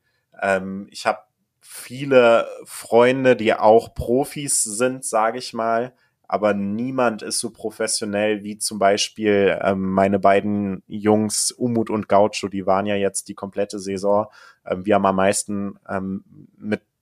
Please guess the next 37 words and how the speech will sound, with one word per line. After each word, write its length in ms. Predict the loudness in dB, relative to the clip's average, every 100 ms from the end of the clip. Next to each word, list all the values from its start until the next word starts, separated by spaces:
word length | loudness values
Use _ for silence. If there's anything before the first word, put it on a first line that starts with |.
| -6
miteinander 580 | -4 -2 0 2 2 2
gearbeitet, 680 | 4 4 4 4 0 -4 2
weil, 320 | 2 2 2
weil 440 | 2 2 -2 -6 -12
die, 100 | -8
die 100 | 0
beiden 320 | 2 2 2
V-B-L-Spieler 800 | -2 0 0 -2 -4 -8 -6 -2
jetzt 320 | -2 -4 -4
waren. 320 | -6 -6 -10 _ _ _ _ _ _ _ _ _
Ähm, 400 | -6 -4 -6 -12 _ _ _ _ _ -6
ja, 240 | -6 -4
da 100 | -2
muss 200 | 0 -2
ich 120 | -4 -2
nochmal 220 | -2 -2
ein 40 |
großes 320 | -4 -6 -6
Lob 200 | -4 0
aussprechen. 400 | 0 0 -2 -4
Vielleicht 320 | -2 -4 -4 -6
hören 160 | -6
die 100 | -6
sich 300 | -8 -14 -12
den 160 | -10 -4
Podcast 420 | -2 2 2 4
ja 80 | 6
auch 200 | 6 6
an. 160 | 4
Ganz 220 | 4 4 2
bestimmt 460 | 2 4 2 4
hören 140 | 2 4
die 100 | 2
sich 220 | 0 0
den 160 | 0
an. 260 | 2 4
<laughs> 40 | 6